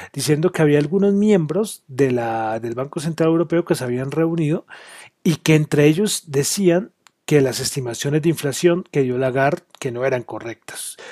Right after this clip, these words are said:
Eh, porque las inflaciones que, las, las estimaciones que dio Christine Lagarde hace unos días, eh, que eso es una, eso, eso, eso es una fantasía, que lo importante, eh, eh, son las que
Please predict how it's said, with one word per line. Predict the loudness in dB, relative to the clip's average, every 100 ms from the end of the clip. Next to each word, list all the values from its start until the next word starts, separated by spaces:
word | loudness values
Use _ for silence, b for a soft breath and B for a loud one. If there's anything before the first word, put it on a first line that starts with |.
| B B -8
Eh, | -6 -4 -4 -6
porque | -8 -4
las | -4
inflaciones | -4 -4 0 2 0 -4
que, | 0 0 2 -2 -4
las, | -6 -6 -6
las | -2 -2 -4
estimaciones | -6 -6 -6 -6 -8 -4
que | -2
dio | -2
Christine | -4 -4 -2
Lagarde | -2 0 0 0 -4
hace | -8 -6
unos | -6 -6
días, | -2 0 0 -2
eh, | -8
que | -8
eso | -10 -10
es | -10 -8
una, | -10 -8 -12 -12 -16
eso, | -16 -16
eso, | -14 -10
eso | -8 -8 -10
es | -4
una | -2 0
fantasía, | -2 -6 -8 -8 -8 -12 B B B B _
que | 2 2
lo | 2
importante, | -2 -6 2 4 4 4 0 -2 _ _ _ _ _ _ _ _ _ -12 -4
eh, | 0 2 2 2 2 0 -2 -4
eh, | 0 2 2 0 -4 -6
son | -4 -2 0 0
las | 0 0
que | 0 0